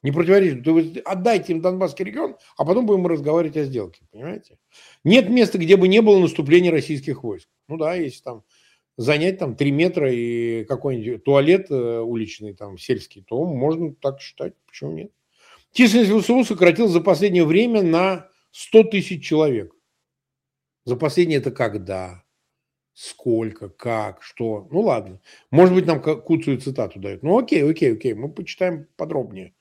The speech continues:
Пожалуйста. Он считает, надо. Ежемесячная потеря В С У составляет сорок тысяч человек.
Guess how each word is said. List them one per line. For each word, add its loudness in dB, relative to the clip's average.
Пожалуйста. 2
Он 2
считает, -4
надо. -8
Ежемесячная 6
потеря 6
В 6
С -6
У -2
составляет 0
сорок -2
тысяч -8
человек. -8